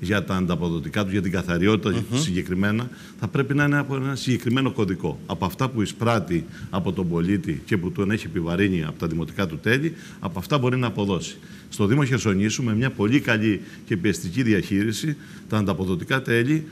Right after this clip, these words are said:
Speaker 1: αρκούν για να παρέχονται υπηρεσίες της καθαριότητας σε ένα πολύ καλό βαθμό, με τη συνδρομή εξωτερικού συνεργάτη, αλλά και δικών μου, ε, μέσων, όπως είναι η ανακύκλωση, αλλά δυστυχώς δεν επαρκούν για να μπορέσουμε να αγοράσουμε ένα καινούριο στόλο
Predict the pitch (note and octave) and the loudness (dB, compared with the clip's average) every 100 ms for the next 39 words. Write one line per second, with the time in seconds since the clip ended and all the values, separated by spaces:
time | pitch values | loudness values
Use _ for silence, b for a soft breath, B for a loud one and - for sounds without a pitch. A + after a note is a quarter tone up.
0 | B - - - G#2 F2 - C3 D#3 E3+ | B -18 -16 -2 0 0 2 4 4 0
1 | - G#2+ G#2+ F#2 G#2+ B2 A#2 G2 G2 F#2 | -2 0 2 2 2 2 2 2 2 0
2 | - A2+ F2+ E2+ E2+ F2+ F#2 G#2 G2 - | 0 -2 -2 -4 -2 2 2 2 0 -2
3 | G#2 E2+ F#2+ F#2 E2+ D#2 C#2+ G2 A#2+ D#3 | -2 0 0 0 0 -2 -2 -4 -4 -4
4 | - - B2+ A2+ B2+ G2+ G#2 A2 F#2 F2+ | -8 -4 -2 -2 0 2 4 2 2 -2
5 | E2+ E2+ G2 F2+ F2 F2 G2 E2+ F2 F2+ | -2 -2 -2 -2 -2 0 0 0 0 2
6 | A#2 F#2 F2 F2 E2 E2 F2+ F#2 F#2+ F2+ | 2 0 0 -2 0 -2 -4 -4 -2 -2
7 | E2+ E2+ E2+ E2+ F2+ D#2+ D#2 B B - | -2 -6 -6 -6 -4 -4 -6 B B -4
8 | F#2+ F2 A2+ - B2+ E3+ E3 B B B | -2 0 -2 -2 -2 -4 -6 B B B
9 | G#2+ A2 G2 F2+ - - B2 D3 - A2+ | 2 4 4 2 0 0 0 0 -4 2
10 | D#3 F#3 F#3 C#3 A2 C3 A2+ D#2+ - B | 4 4 4 2 4 4 6 4 -6 B
11 | B - B2+ A#2+ A2+ B2 A#2+ B2 A#2+ A2 | B 2 4 4 4 4 2 0 2 2
12 | A2+ A#2 B2 A#2 A2+ A2+ A2+ A2+ G#2+ A2+ | 2 2 2 0 2 2 4 4 2 2
13 | A#2 A2+ | 2 2